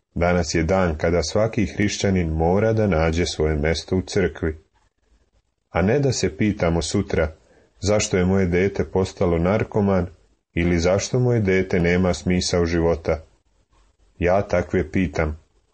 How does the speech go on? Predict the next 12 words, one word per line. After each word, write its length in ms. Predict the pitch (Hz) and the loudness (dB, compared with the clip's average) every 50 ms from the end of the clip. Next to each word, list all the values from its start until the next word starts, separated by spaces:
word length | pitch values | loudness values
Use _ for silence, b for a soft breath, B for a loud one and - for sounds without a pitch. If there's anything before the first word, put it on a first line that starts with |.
| _ _ | _ _
„A 120 | - 95 | -6 -4
kakve 380 | - - 98 214 214 - - 147 | -2 0 0 0 0 0 -2 -2
si 180 | - - - 120 | -2 0 -2 0
mu 140 | 107 92 | 0 0
ti 260 | - - - 107 101 - | -2 0 -2 -2 -2 -2
kvote 460 | - - 90 90 95 104 101 - 113 | -2 0 2 2 2 0 0 -2 -2
životne 520 | 98 87 87 80 80 82 80 - - 87 85 | 0 0 0 2 2 0 -2 0 -2 -2 0
dao?” 380 | 82 95 92 87 80 78 - - _ _ _ _ _ _ _ _ _ _ _ _ _ _ _ _ _ _ _ _ | 2 2 2 2 0 -2 -4 -10 _ _ _ _ _ _ _ _ _ _ _ _ _ _ _ _ _ _ _ _
Život 440 | - 82 85 90 95 98 101 95 - | -6 -2 0 2 2 2 0 0 -2
je 120 | 90 85 80 | -4 -4 -2
kao 220 | - 92 87 87 | 0 0 2 2
more, 480 | 87 87 90 92 92 85 78 76 76 78 | 2 2 2 2 2 2 0 0 -2 -4